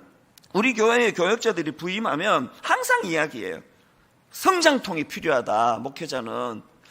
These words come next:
너무 행복하기만 하면 그 문제다. 그거는 아파야 된다. 괴로워야 된다.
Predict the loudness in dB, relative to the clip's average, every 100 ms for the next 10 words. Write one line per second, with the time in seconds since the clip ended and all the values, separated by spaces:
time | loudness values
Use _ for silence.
0 | -10 -2 2 4 2 2 0 0 0 0
1 | 0 2 2 2 0 0 -4 -4 -2 2
2 | 2 0 -2 -4 -2 -2 -4 -8 _ 4
3 | 4 2 0 0 -4 -10 -14 _ _ 0
4 | 4 6 4 2 -4 -10 -14